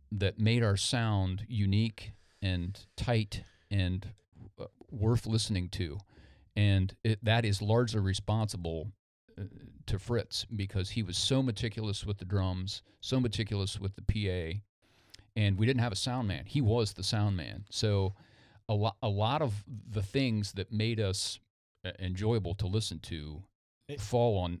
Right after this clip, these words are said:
Speaker 1: fall on him, because I knew nothing about sound.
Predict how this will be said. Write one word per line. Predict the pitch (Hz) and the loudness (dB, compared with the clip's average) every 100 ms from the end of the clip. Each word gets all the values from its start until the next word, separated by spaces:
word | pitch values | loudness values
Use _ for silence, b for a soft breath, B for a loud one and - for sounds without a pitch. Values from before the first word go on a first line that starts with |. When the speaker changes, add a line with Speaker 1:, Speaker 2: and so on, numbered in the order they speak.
| - | -10
Speaker 1:
fall | 123 - 135 127 | -16 -2 2 4
on | 90 | 2
him, | 87 120 98 | 2 2 0
because | 85 95 104 98 - - | -2 0 2 0 -4 -2
I | 120 170 | 0 2
knew | 147 | 2
nothing | 113 113 135 156 - 85 80 - _ _ _ _ _ - | 0 0 -2 -2 -4 -6 -8 -16 _ _ _ _ _ -4
about | 98 90 - | -2 -2 -4
sound. | - 92 67 - | -4 -4 -6 -14